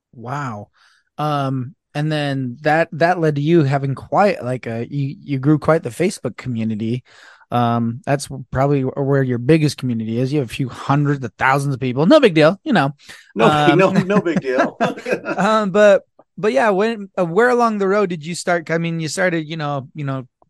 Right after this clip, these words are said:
Speaker 1: educating parents and everything. Um, what prompted you to start your, um, your Facebook community, your, you know, your official Officer Gomez, you know, personality community?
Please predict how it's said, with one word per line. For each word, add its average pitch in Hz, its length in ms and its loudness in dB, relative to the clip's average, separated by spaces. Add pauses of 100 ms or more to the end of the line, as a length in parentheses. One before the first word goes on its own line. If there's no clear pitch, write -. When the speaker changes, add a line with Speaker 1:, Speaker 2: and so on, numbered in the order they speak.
Speaker 1:
educating 156 420 -4
parents 143 360 -6
and 143 60 -10
everything. 147 480 -10 (320)
Um, 147 360 -4 (540)
what 185 240 2
prompted 170 360 0
you 175 140 -4
to 170 60 -2
start 165 300 0
your, 147 420 -6 (180)
um, 143 220 -6
your 139 140 -8
Facebook 180 400 -4
community, 131 480 -4
your, 123 160 -4
you 127 160 -6
know, 131 100 -4
your 131 140 -4
official 139 400 -4
Officer 131 300 -2
Gomez, 135 600 -2
you 135 60 -4
know, 123 200 -2
personality 117 760 -4
community? 110 560 -6